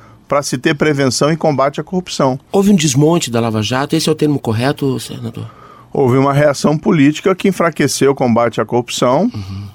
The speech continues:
Speaker 1: muito forte. E não é só a Lava Jato. Veja o que tá acontecendo com a lei das estatais.
Speaker 2: Sim.
Speaker 1: É um absurdo esse ataque que ela tá sofrendo. É, então, muitas vezes as pessoas, "Ah, o problema foram os excessos da Lava Jato." Não foram. O problema foi a reação política.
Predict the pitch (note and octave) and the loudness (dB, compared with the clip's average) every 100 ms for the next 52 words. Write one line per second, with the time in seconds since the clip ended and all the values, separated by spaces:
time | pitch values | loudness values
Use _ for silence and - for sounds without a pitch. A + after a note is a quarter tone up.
0 | - - B2 D3+ - F3+ B2+ - - - | -12 0 2 2 2 2 2 0 -10 -12
1 | - D3+ G3 B3 - G#3 E3 A#2 - C3+ | -2 0 2 0 2 2 4 2 2 2
2 | C#3 B2+ A#2+ A#2 G#2+ G#2 G#2+ D3 D#3+ - | 2 2 0 2 0 -2 0 0 0 -2
3 | D#3 D#3 C#3+ C#3+ D3 D#3 D#3 D#3+ D3+ C#3 | -2 0 -2 -2 -2 0 0 0 2 0
4 | A2 A2 - B2+ A2 - - A#2+ C#3+ F3 | 0 -4 -2 -2 -4 -8 -4 -2 0 0
5 | D#3+ E3+ G3 B2+ G#2+ A2+ - A2+ G#2+ - | 2 2 4 0 0 -4 0 -2 -2 -6
6 | A2 G#2+ A2 G#2+ G#2 - A2 A2 - _ | -2 -2 -2 -4 -6 -2 -2 -2 -8 _
7 | - - - _ - A#2 A2+ A2 B2+ D3 | -20 -20 -20 _ -10 -6 -4 0 0 2
8 | C#3+ C3 C#3 C3 D3 C3+ D3 D3+ D#3+ E3+ | 0 0 -2 -2 -4 -2 -2 0 0 0
9 | E3+ D#3+ D3 B2+ B2+ C#3 D3+ D3 D3+ D3+ | 0 2 0 0 0 2 0 0 0 0
10 | C#3 C#3 C#3 C#3 C3 C#3 C3 C3 B2 A#2+ | 0 0 2 0 2 0 2 0 2 0
11 | A#2+ F#3 A3 D3+ D3+ D3+ A2 G2 - G2+ | 0 -4 0 2 2 2 0 -2 -4 0
12 | A2 C3 - D3+ E3 D#3+ E3 E3 F#3+ E3 | 2 0 2 2 2 2 0 0 2 2
13 | D3+ - | 0 -4